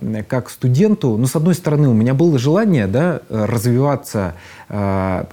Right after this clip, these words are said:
и работать в этой, э, сфере деятельности. С другой стороны, одного желания д-, недостаточно. Важно, чтобы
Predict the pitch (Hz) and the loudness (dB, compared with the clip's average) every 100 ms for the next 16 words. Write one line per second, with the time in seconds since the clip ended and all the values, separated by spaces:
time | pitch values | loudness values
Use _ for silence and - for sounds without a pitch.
0 | - 113 117 123 143 147 107 - 123 113 | -6 -2 0 2 2 0 -2 -2 -2 0
1 | 95 87 - - - 98 98 95 98 101 | -2 -2 -8 -18 -12 -8 -6 -6 -6 -6
2 | 110 - - 143 127 107 123 107 - 85 | -8 -10 -4 0 2 2 2 0 -2 -6
3 | 82 - - - - 107 104 123 190 220 | -6 -10 -14 -12 -12 -4 0 2 2 2
4 | - 147 151 143 92 - - 104 143 151 | -2 0 2 2 0 -4 -6 0 0 0
5 | 143 156 135 117 120 - 123 123 - 123 | 0 0 2 2 0 0 0 0 -2 -4
6 | - - 85 87 _ _ _ - - - | -6 -10 -10 -12 _ _ _ -20 -18 -6
7 | 101 160 165 135 - - 151 131 120 104 | 0 0 0 -2 -2 0 2 2 2 0